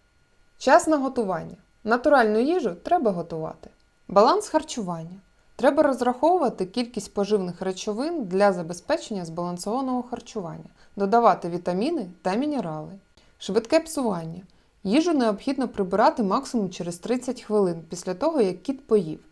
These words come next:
Вчасно неприбрані залишки є однією з найчастіших причин харчових отруєнь. Постійний контроль. Кожні два місяці проводити контроль за здоров'ям тварини,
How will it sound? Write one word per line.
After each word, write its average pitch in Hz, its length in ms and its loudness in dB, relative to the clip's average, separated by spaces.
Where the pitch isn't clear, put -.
Вчасно 302 360 4
неприбрані 196 640 2
залишки 240 500 2
є 190 140 2
однією 202 440 2
з 175 80 -8
найчастіших 190 680 -8
причин 262 420 -8
харчових 190 560 -6
отруєнь. 156 480 -10
Постійний 302 480 0
контроль. 214 480 -6
Кожні 302 320 2
два 226 200 2
місяці 247 480 -2
проводити 226 540 -2
контроль 202 440 -2
за 202 120 -6
здоров'ям 196 520 -4
тварини, 180 480 -2